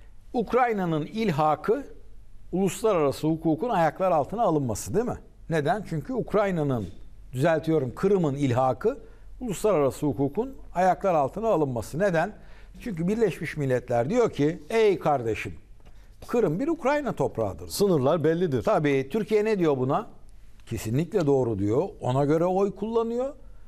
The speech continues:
Speaker 1: ve o konuyla ilgili de her yerde söylemi aynı. Peki, Golan Tepeleri kime aittir?
Speaker 2: Suriye'ye.
Speaker 1: Suriye'ye. Amerika Birleşik Devletleri'ne göre kime aittir?
Speaker 2: İsrail'e.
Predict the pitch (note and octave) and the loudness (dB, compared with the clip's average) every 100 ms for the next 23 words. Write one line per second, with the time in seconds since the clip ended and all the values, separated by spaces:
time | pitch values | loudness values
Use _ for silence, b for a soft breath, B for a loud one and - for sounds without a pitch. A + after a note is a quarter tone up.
0 | b b C#3 F#3 G3+ G3 G#3 A#3+ A#3+ G3+ | b b -2 0 0 2 2 2 0 2
1 | E3+ D#3+ F#3 G3 D#3+ D3 G#3 G3+ D#3+ C3+ | 2 0 0 0 2 4 4 4 2 2
2 | C3+ - G3+ D#3+ G3+ A#3+ F#3 B2 F2+ - | 0 2 2 2 2 2 2 0 -6 -12
3 | - - - - - - - - F#3+ B2+ | -20 -20 -20 -20 -20 -20 -8 -4 -2 0
4 | C#3 - b b b b b - D3+ D#3 | -2 -4 b b b b b -4 0 2
5 | C3+ G2+ - C#3 B2 A2+ B2+ - B2+ A2 | 0 -2 -6 -6 -2 -2 -4 -6 -4 -4
6 | E2+ - - - - - - C#3+ G#2+ F#2 | -6 -10 -16 -16 -16 -12 0 0 2 -2
7 | E2+ - - - - A2 F2 D2+ - - | -4 -10 -14 -14 -10 -8 -8 -10 -14 -14
8 | b b b b b - C3+ F3 F#3+ E3 | b b b b b -2 0 2 2 0
9 | D3+ C#3+ C3+ - D3 C3+ A#2+ - A2+ G2+ | 2 2 -2 -4 0 2 0 -2 -4 -2
10 | F#2+ F#2+ F#2 G2 F#2 F2 F2 - D#3+ - | -2 -2 -4 -4 -2 -4 -6 -8 -6 -4
11 | B2+ - A2 F2+ | -4 0 0 -2